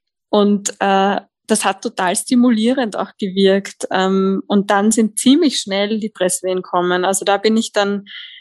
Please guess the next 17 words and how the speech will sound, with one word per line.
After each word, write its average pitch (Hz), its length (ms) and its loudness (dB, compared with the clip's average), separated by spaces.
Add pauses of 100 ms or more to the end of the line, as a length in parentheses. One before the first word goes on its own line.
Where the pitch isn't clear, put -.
(140)
ins 214 260 4
Pool 302 340 6
gegangen 240 580 2
und 220 180 -4
hab - 180 -8
dann 208 200 0
wirklich 208 300 -2
die 220 120 2
Presswehen 202 720 0
im 202 140 0
Pool, 208 560 4 (500)
äh, 220 260 2
gemacht. 202 500 -4
Und 208 160 2
dann 196 140 2
war 190 140 0
sie, 208 300 0